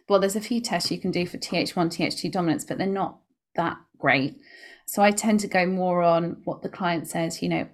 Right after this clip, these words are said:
"Are you feeling very stressed? Have you got a very accelerated heart rate? Do you wake up at one to three A M, you know, worried about the day and your own health? Or can you actually switch off and relax and enjoy a comedy with a partner or something?"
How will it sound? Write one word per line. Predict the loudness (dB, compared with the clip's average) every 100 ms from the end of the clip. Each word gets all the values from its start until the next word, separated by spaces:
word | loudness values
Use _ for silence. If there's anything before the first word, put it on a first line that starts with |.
| -6
"Are | -6
you | -6
feeling | -6 -6 -4
very | -4 -4
stressed? | -4 -2 -2 -4
Have | -8 -6
you | -4
got | -4 -6
a |
very | -6 -4 -4
accelerated | -4 -2 0 -2 -4
heart | -6 -4 -4 -2
rate? | -4 -4 -10
Do | -8
you | -4 0
wake | 0 0 -2
up | -6 -6 -8
at | -4
one | -2 -2
to | -4
three | -8 -4 -2 0
A |
M, | 0 0 0 0 -4 -10 -20 -20 _ -8
you |
know, | -6
worried | 0 2 2
about | 0 -2 -2
the | -4
day | -4 -2 0 0
and | -2
your | -2 0
own | 0
health? | -2 -4 -4 -4 -4
Or | -2 0 -2 -10 _ _
can | -6 0
you | 2 2
actually | 0 -4
switch | -4 -4 -6 -6
off | -6 -4
and | -2
relax | -2 -4 -8 -6
and | -4
enjoy | -4 -4 -4
a |
comedy | -2 0 0 2 0 -2 -6 -8
with | -8
a | -8
partner | -6 -4 -2 -2 -2
or |
something?" | -4 -6 -4 -4 -6